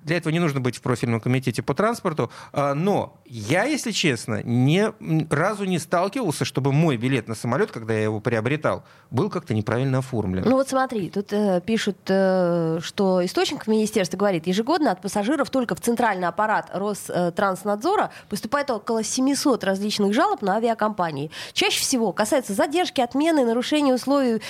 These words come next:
Speaker 2: перевозки ручной клади, невозврата денежных средств по причине заболевания пассажиров и так далее и тому подобное. А, ну, давай поговорим со специалистом, с Александром, а, Мкарчаном, а, вице-президентом Альянса туристических агентств России.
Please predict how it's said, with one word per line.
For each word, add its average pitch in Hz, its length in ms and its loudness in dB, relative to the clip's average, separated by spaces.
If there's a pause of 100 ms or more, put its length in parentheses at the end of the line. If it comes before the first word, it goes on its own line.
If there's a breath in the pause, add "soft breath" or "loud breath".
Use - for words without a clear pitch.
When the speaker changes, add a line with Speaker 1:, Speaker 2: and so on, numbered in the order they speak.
(140 loud breath)
Speaker 2:
перевозки 254 420 2
ручной 269 360 2
клади, 214 300 0
невозврата 226 560 0
денежных 226 440 0
средств 247 300 0
по 220 80 0
причине 233 460 2
заболевания 220 500 2
пассажиров 214 560 0
и 196 40 -2
так 185 220 -2
далее 226 220 0
и - 20 -10
тому 196 200 0
подобное. 156 480 -2 (340 loud breath)
А, 175 440 2
ну, 254 320 0
давай 208 220 0
поговорим 196 420 -2
со 196 140 -4
специалистом, 196 840 -2
с 160 100 -4
Александром, 208 540 0 (300 loud breath)
а, 180 260 2
Мкарчаном, 196 1000 -2
а, 196 200 -4
вице-президентом 202 920 -2
Альянса 185 580 0
туристических - 720 -4
агентств 165 400 -2
России. 160 400 -2